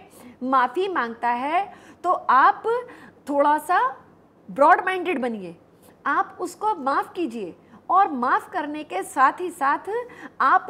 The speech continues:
यह भी उसे विश्वास दिलाइए कि अब भविष्य में आपको इस घटना को लेकर हम किसी प्रकार का ताना नहीं देंगे। तो एक,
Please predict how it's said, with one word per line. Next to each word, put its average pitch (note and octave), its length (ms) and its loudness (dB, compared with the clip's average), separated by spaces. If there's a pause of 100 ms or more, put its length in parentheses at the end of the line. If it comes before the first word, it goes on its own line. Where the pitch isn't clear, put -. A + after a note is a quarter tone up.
यह D4 300 -2
भी E4 160 -2
उसे A4+ 240 -2
विश्वास C4 420 0
दिलाइए B3+ 420 -2
कि G#4 120 -8
अब F4+ 400 0
भविष्य B3 420 -6
में D4 420 -8
आपको D#4+ 680 -4 (360)
इस G#4 200 -4
घटना B3+ 500 -6
को A#3+ 180 -4
लेकर A#3 420 -2
हम F4+ 380 -8
किसी D4+ 260 -6
प्रकार A3 400 -4
का D#4+ 200 -4
ताना C4 460 -2
नहीं F4 260 -2
देंगे। G#4+ 440 -4 (1500)
तो G4 280 0
एक, G#4 200 -2